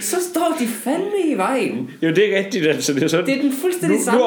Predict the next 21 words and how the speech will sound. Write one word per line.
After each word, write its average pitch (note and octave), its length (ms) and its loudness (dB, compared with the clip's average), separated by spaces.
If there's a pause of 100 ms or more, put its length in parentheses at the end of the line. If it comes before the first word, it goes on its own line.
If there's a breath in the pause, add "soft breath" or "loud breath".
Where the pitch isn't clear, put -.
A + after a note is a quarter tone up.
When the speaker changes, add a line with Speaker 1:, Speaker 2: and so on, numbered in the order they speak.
(180)
Speaker 1:
ting. A3 140 6
Speaker 2:
ophæver, C3+ 380 2
nu, A3+ 100 0
Speaker 1:
Ja, A#3 160 0
ja, A#3+ 180 2
Speaker 2:
nu - 100 -2
gennemfører A#3+ 380 4
Speaker 1:
præcis. D3 120 2
Speaker 2:
vi D3 60 2
det, D#3+ 60 0
du E3+ 80 0
har D3+ 80 4
snakket E3+ 420 2
om C#3 60 0
før. A#3+ 120 2
Speaker 1:
Præcis. - 680 0 (960 loud breath)
Altså, D#3 380 -4 (100)
det F#3+ 100 -4
var G#3+ 80 -4
helt A3 340 -4
vildt. B2+ 220 -6